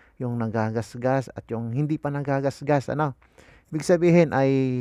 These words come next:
hindi po maganda yung pagkakalapat. Ibig sabihin ay yung ating brake drum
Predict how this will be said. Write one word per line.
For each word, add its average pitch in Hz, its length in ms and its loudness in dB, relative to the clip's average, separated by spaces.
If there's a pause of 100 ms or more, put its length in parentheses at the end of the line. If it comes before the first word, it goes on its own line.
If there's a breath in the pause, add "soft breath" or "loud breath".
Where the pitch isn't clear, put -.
(920 soft breath)
hindi 165 440 6
po 156 440 4 (240)
maganda 147 400 6
yung 156 240 6
pagkakalapat. 139 960 2 (800)
Ibig 139 120 -8
sabihin 156 360 2
ay 139 240 2
yung 180 240 2
ating 226 400 0
brake 160 200 2
drum 107 440 -2